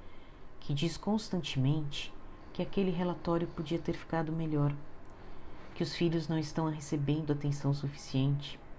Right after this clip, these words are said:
e que você não vai na academia há semanas. A autoestima feminina é posta à prova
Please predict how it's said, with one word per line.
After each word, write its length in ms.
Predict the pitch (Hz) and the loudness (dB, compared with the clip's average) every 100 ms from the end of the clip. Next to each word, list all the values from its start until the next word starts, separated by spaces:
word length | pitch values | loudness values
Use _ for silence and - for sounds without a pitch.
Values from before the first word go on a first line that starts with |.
| - - - - - - - | -14 -14 -14 -12 -12 -12 -8
e 60 | 170 | -6
que 140 | - | -2
você 260 | 170 165 170 | 0 0 2
não 100 | 165 | 2
vai 160 | 160 | 2
na 80 | 160 | 2
academia 480 | 156 156 151 151 160 | 2 2 2 2 2
há 40 | |
semanas. 680 | 156 180 170 147 139 139 - - - - - - - - - - - - - - - - | 0 -2 0 2 2 0 -8 -12 -12 -12 -12 -12 -12 -12 -12 -12 -10 -10 -10 -10 -8 -4
A 60 | |
autoestima 760 | 147 147 147 143 - - 190 185 | -2 0 0 -2 0 2 2 2
feminina 760 | 143 143 135 135 156 160 139 135 - - - - - - - | 0 2 4 4 4 2 0 -2 -8 -12 -10 -10 -10 -8 -2
é 80 | 175 | -2
posta 460 | - 156 156 - | 2 2 2 -2
à 20 | |
prova 540 | 160 - 170 170 165 | -4 0 0 0 0